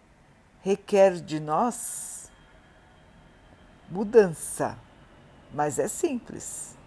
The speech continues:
É simples de entender, é muito simples de entender. Fazer aos outros o que gostaríamos que os outros fizessem por nós. Não é complicado. É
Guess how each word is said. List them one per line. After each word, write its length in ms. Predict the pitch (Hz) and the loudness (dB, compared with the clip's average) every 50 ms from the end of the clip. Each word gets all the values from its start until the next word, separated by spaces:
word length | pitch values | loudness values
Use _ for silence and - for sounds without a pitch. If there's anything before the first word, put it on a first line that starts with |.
| - - - | -12 -4 -2
É 80 | 160 | 0
simples 560 | 170 - - - 202 190 160 165 170 170 147 131 | 0 0 -2 -4 -4 -4 -4 -6 -6 -6 -4 -2
de 80 | 151 | -2
entender, 680 | 160 160 151 - 165 151 156 151 143 135 156 156 185 214 - - - - - - - - - - - - - - - - - - - - - - - - - - - | -2 -4 -4 -6 -6 -6 -6 -6 -4 -2 -2 0 0 -2 -4 -6 -16 -18 -18 -20 -20 -20 -20 -20 -20 -20 -20 -20 -20 -20 -20 -20 -20 -20 -20 -20 -20 -20 -18 -10 -8
é 120 | 120 151 | -6 -6
muito 520 | 160 165 180 214 277 427 415 - - 202 | -6 -4 -4 -2 -2 -4 -4 -6 -6 -6
simples 560 | 180 - - - 147 135 - - 127 131 127 107 | -6 -6 -6 -6 -6 -8 -8 -10 -10 -10 -10 -10
de 80 | 135 | -10
entender. 540 | 139 123 - - 123 123 120 110 117 110 - - - - - - - - - - | -10 -8 -6 -6 -6 -6 -6 -6 -6 -8 -8 -12 -16 -20 -20 -20 -20 -20 -14 -6
Fazer 400 | - 151 147 139 135 160 151 147 | -2 -2 -2 0 0 -2 0 0
aos 300 | 143 147 143 123 - 156 | 0 0 -2 -6 -2 2
outros 500 | 180 208 269 294 285 - - 247 220 214 | 4 4 4 2 -2 -4 -6 -6 -4 -4
o 80 | 226 | -4
que 160 | 220 - 208 185 | -4 -4 -8 -6
gostaríamos 880 | - 185 185 185 - - - 160 139 143 165 196 226 233 226 226 220 - | -2 -2 -2 -2 -2 -6 -6 -4 -4 -2 -2 -2 -2 -2 -2 -4 -8 -8
que 120 | - 202 | -6 -4
os 240 | 185 175 151 131 156 | -4 -4 -4 -4 -2
outros 400 | 180 214 262 254 - 240 233 - | -2 -2 -2 -4 -8 -10 -10 -10
fizessem 680 | - 202 202 170 143 147 151 151 156 - - 160 160 | -10 -10 -10 -8 -4 -2 -2 -2 -2 -4 -8 -12 -12
por 220 | 160 - 160 165 | -12 -12 -12 -12
nós. 680 | 156 147 131 90 - 117 - - - - - - - - - - - - - - - - - - - - - - - - - - - - - - - - - - - - - | -12 -12 -14 -14 -14 -16 -16 -16 -14 -14 -14 -16 -18 -20 -20 -20 -20 -20 -20 -20 -20 -20 -20 -20 -20 -20 -20 -20 -20 -20 -20 -20 -20 -20 -20 -20 -20 -20 -20 -20 -20 -18 -14
Não 240 | 135 135 135 131 139 | -10 -10 -8 -8 -8
é 80 | 160 | -8
complicado. 800 | - - - 131 127 - 135 - - - - - - - - - - - - - - - - - - - - - - - - - - - - - - - - - - - - - - - - - - | -8 -10 -10 -12 -10 -14 -16 -16 -16 -18 -18 -18 -18 -20 -20 -20 -20 -20 -20 -20 -20 -20 -20 -20 -20 -20 -20 -20 -20 -20 -20 -20 -20 -20 -20 -20 -20 -20 -20 -20 -20 -20 -20 -20 -20 -20 -20 -12 -8
É 100 | 135 131 | -8 -8